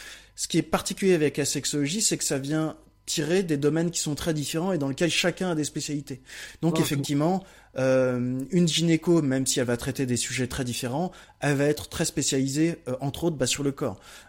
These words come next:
Speaker 1: Euh,
Speaker 2: Mm.
Speaker 1: un psychanalyste, il va être beaucoup plus sur l'esprit. Mais tous ces aspects-là, en fait, ils sont liés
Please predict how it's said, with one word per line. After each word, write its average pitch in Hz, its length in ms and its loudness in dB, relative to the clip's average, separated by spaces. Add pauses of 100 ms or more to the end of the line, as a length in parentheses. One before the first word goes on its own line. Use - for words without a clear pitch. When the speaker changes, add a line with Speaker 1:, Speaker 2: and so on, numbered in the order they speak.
(140)
Speaker 1:
Euh, 123 560 0
Speaker 2:
Mm. 117 120 -8
Speaker 1:
un 160 260 2
psychanalyste, 160 760 0
il 143 60 -2
va 135 80 0
être 135 100 -4
beaucoup 135 220 -6
plus 160 140 -6
sur 143 200 -2
l'esprit. 151 360 0
Mais 117 120 -2
tous 233 140 -4
ces 185 260 2
aspects-là, 165 460 2
en 175 60 -4
fait, 185 200 -6
ils 156 60 -2
sont 147 200 -2
liés 170 280 0